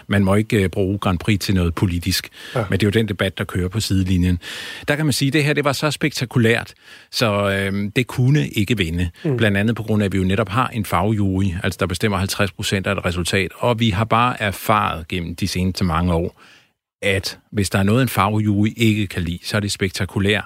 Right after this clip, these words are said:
Speaker 1: sceneshows. De kan egentlig godt lide et godt
Speaker 2: Mm.
Speaker 1: show, men så er det noget, der sådan skal passe til melodien og til temaet, og det må ikke, det skal, det skal stadigvæk være lidt pænt.
Speaker 2: Men ødelægger det her med en fagjury ikke det her med, at det skal være folkets fest? Nu ved jeg godt, der var en masse snak
Speaker 1: Ja.
Speaker 2: om, at, øh, at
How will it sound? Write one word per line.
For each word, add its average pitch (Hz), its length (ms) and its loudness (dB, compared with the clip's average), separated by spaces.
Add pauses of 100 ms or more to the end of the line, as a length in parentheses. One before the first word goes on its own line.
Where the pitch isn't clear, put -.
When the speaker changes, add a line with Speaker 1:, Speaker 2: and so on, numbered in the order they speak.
(120)
Speaker 1:
sceneshows. 85 640 -2
De 110 120 -2
kan 101 340 -2
egentlig 123 200 2
godt 131 220 2
lide 135 200 -2
et 107 80 -2
godt 120 180 4
Speaker 2:
Mm. 127 40 0
Speaker 1:
show, 123 320 2 (460)
men 107 100 0
så 117 120 0
er - 20 2
det 110 100 2
noget, 98 160 4
der 107 60 0
sådan 101 200 0
skal 92 180 -2 (880)
passe - 380 0
til - 160 0
melodien 90 640 0
og 71 440 0
til 78 240 -4 (320)
temaet, 87 480 2
og - 100 -4
det 98 80 2
må 95 80 4
ikke, 104 280 0
det 101 200 0
skal, 107 240 -2
det 110 100 0
skal 120 140 -2
stadigvæk 113 380 0
være 92 160 2
lidt 98 140 -2
pænt. - 480 -4 (560)
Speaker 2:
Men 151 140 2
ødelægger 202 440 2
det 156 100 2
her 165 40 2
med 165 120 2
en 143 80 -2
fagjury 165 540 2
ikke 151 240 0
det 185 100 2
her 185 120 -2
med, 165 240 2
at 160 120 -4
det 147 120 0
skal 139 200 -2
være 123 280 -2 (680)
folkets 170 480 0
fest? 131 240 -4
Nu 175 60 2
ved 185 80 2
jeg 190 80 2
godt, 175 140 0
der 165 60 0
var 160 80 4
en 160 100 2
masse 160 220 0
snak 151 220 0
Speaker 1:
Ja. 143 100 4
Speaker 2:
om, 143 140 0
at, 143 300 -4
øh, 143 140 2
at 139 100 -10